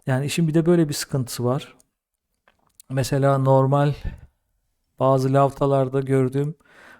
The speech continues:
başka bir şey. Ben şurada, şuraya perdeleri eklettim. Çünkü burada şimdi bu re ya. Bu da re. İşte burada do diyezleri, komalarını alabiliyorum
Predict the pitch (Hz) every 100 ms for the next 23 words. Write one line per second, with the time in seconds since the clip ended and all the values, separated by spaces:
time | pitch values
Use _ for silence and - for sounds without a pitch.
0 | _ 127 117 - 127 - 131 135 139 -
1 | 160 147 - - 165 131 117 - _ -
2 | 123 113 120 120 113 - 110 - - 175
3 | - _ _ - - _ 143 127 135 135
4 | 135 139 - 139 131 131 147 160 135 113
5 | 110 - _ _ _ _ _ _ _ _
6 | _ _ - 127 127 120 135 151 143 143
7 | 135 139 143 139 143 139 143 135 131 135
8 | 135 - 131 131 131 135 131 131 127 139
9 | 131 120 123